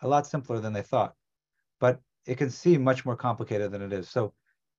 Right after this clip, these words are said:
ideally come together. If you're not coming together, do your best to work on yourself, to understand your triggers, to see how you can be a safe partner.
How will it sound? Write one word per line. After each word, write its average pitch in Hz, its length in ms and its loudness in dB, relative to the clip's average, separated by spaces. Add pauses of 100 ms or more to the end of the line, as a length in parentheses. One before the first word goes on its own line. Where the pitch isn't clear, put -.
ideally 156 360 6
come 139 200 0
together. 131 640 2
If 127 140 -10
you're 135 80 -4
not 143 140 0
coming 139 200 -4
together, 127 380 4 (520)
do 160 160 4
your 208 140 4
best 135 480 2
to 139 80 -8
work 131 240 -2
on 131 80 -4
yourself, 120 360 -4 (280)
to 139 80 2
understand 151 420 0
your 127 80 -4
triggers, 104 500 -4 (440)
to 139 60 -6
see 165 160 -2
how 165 220 4
you 190 120 4
can 175 120 2
be 143 100 2
a 135 40 0
safe 127 320 -2
partner. 107 400 -4